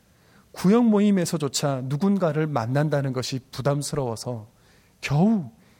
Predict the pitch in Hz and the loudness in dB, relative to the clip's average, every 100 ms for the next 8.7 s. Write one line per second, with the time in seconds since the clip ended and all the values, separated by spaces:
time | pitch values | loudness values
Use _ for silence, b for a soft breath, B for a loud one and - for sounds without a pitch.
0 | b 123 120 156 160 151 151 - 127 135 | b -4 0 2 0 -2 -4 -4 -4 -4
1 | 123 113 117 113 - 110 104 104 98 107 | -4 -4 -6 -8 -12 -10 -8 -10 -10 -10
2 | - 123 123 110 110 _ _ _ _ _ | -10 -12 -16 -18 -20 _ _ _ _ _
3 | _ _ _ _ _ _ _ _ _ _ | _ _ _ _ _ _ _ _ _ _
4 | b b b b - 135 - 160 160 143 | b b b b -6 -6 -2 0 0 0
5 | - 208 202 185 180 175 135 139 143 151 | -2 0 0 2 0 0 -2 -2 0 0
6 | 131 113 110 110 - _ _ _ _ _ | -2 -4 -6 -10 -18 _ _ _ _ _
7 | b b _ - 175 175 170 175 156 170 | b b _ 0 2 4 4 4 2 4
8 | 202 202 160 151 143 120 | 4 2 -2 0 -2 -4